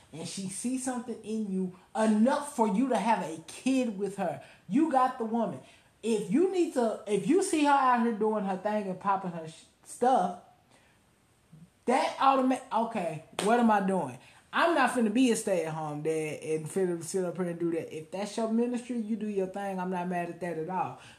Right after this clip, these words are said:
But I'm finna get on my own. What are my talents? What am I doing? How can I level up to become the man that she deserves? You don't wanna do that. You rather say, "You need to sit down somewhere and lower yourself to my level."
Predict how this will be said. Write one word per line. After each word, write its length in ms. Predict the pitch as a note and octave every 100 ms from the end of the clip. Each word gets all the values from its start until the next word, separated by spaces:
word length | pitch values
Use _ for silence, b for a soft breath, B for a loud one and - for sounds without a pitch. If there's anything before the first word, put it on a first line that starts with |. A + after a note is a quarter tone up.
| -
But 300 | E3 F3+ -
I'm 200 | G3 C4+
finna 240 | C4+ C4 A#3
get 120 | A#3
on 140 | A3
my 180 | G#3 G3 G#3
own. 280 | A#3 G3+ E3+
What 200 | G3+ A3+
are 80 | A3
my 140 | G3+
talents? 360 | G3 A3 G#3 F#3
What 140 | G3+
am 80 | G3
I 80 | F3+
doing? 380 | F3 G3 G#3 G3
How 160 | F#3+ G3+
can 180 | G#3
I 140 | F#3+ G3
level 440 | F#3 F#3+ F#3 -
up 140 | F#3+ F3+
to 60 |
become 400 | F3 F3 G3 F#3+
the 60 | F#3
man 360 | E3 F3+ F#3 F3+ B B
that 240 | F3 G#3 -
she 260 | - B3
deserves? 640 | G3+ F#3 D3+ F#3+ G#3 - - B B B
You 220 | D#3 A#3+
don't 240 | F#4 F4 E4+
wanna 220 | D#4+ C#4
do 300 | G#3 C#4 D#4
that. 380 | A#3 A3 A3+ - F3
You 340 | F#3 D4+ E4
rather 280 | D4 C4 A#3+
say, 480 | A#3 B3 A3+ G#3 - B B -
"You 160 | D#3+ C#4
need 200 | C#4 C4
to 60 | -
sit 160 | B3
down 260 | B3 B3+ B3
somewhere 520 | A#3 G#3+ G3+ G3 F#3+ - -
and 200 | G3+ G3+
lower 220 | A3 G#3+
yourself 420 | G3+ G3+ G3+ G3 -
to 40 |
my 180 | F#3 F#3
level." 340 | F3 C#3 A2+